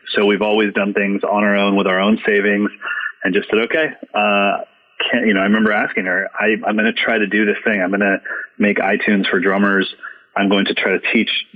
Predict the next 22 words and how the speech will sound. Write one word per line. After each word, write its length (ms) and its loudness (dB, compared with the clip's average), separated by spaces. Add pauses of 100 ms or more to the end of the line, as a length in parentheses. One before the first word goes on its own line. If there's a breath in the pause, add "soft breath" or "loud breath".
drum 400 2
set 120 0
on 80 0
the 120 2
internet 280 2
because 280 -2
it's 100 -6 (180)
scalable. 560 2
And 300 -2
right 180 2
now 280 2
I'm 240 0
maxed 340 -4
out 180 0
with 120 0 (120)
students 380 2
at 140 -2
Skips 260 -2
Music, 360 2
and 100 0
it's 100 -6
not 180 0